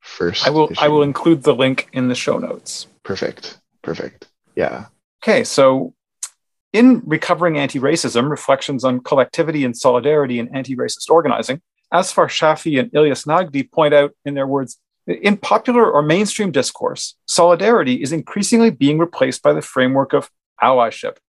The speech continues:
Speaker 2: or as a transactional rather than a transformative relationship. Allyship reduces solidarity to a fragile politics of temporary togetherness between groups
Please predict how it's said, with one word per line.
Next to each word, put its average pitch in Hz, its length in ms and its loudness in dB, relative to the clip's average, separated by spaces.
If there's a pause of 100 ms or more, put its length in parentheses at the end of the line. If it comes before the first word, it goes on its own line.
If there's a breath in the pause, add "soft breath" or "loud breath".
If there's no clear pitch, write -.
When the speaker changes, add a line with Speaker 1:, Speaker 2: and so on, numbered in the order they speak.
(140)
Speaker 2:
or 165 320 2
as 135 100 -10
a 143 60 -8
transactional 147 760 0
rather 143 260 4
than 143 140 -8
a 139 60 -8
transformative 139 760 0
relationship. 123 580 -2 (960)
Allyship 165 560 0
reduces 160 440 -6
solidarity 139 580 4
to - 120 -14
a - 40 -10
fragile 196 520 2
politics 135 540 0
of - 100 -10
temporary 190 560 -2
togetherness 151 720 0 (260)
between 160 280 2
groups 180 340 0